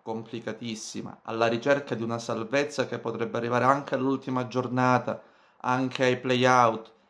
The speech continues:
diventa difficile. Sicuramente, come ho spesso detto, la Serie B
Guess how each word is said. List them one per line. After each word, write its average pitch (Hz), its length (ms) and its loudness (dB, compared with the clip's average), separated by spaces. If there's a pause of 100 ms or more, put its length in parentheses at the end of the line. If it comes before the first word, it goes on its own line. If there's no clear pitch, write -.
(200)
diventa 165 480 0
difficile. 110 760 -6 (1800)
Sicuramente, 190 1080 2 (2000)
come 151 220 -2
ho - 20 0
spesso 156 480 -2
detto, 160 680 2
la 156 260 -2
Serie 160 340 2
B 139 400 0